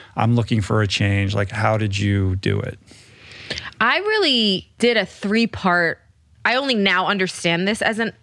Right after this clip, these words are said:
Speaker 2: a three-part audit, <laughs> but, but I did a three-part audit when I was a lawyer. So I realized that I was falling in love, I had fallen in love with running and movement,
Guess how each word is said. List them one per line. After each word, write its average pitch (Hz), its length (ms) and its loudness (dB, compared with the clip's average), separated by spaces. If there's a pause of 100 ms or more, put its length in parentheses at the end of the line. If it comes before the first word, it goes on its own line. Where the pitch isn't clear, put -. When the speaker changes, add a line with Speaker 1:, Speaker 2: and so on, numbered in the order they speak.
(100)
Speaker 2:
a 226 100 0
three-part 262 460 0
audit, 262 340 0 (120)
<laughs> - 100 -2
but, 269 240 0 (260)
but 226 120 2
I 233 80 2
did 247 140 2
a 233 40 2
three-part 220 500 0
audit - 340 -2
when 151 140 -4
I 147 80 2
was 139 140 0
a 139 40 0
lawyer. 135 440 0 (240)
So - 220 0 (160)
I 226 180 2
realized 262 560 0
that 220 100 2
I 180 420 2 (600)
was 185 160 0
falling 208 320 2
in 208 60 2
love, 208 180 2
I 175 80 2
had 170 160 -2
fallen 202 300 0
in 208 80 0
love 190 100 2
with 180 200 0
running 170 300 0
and 175 160 2
movement, 151 460 0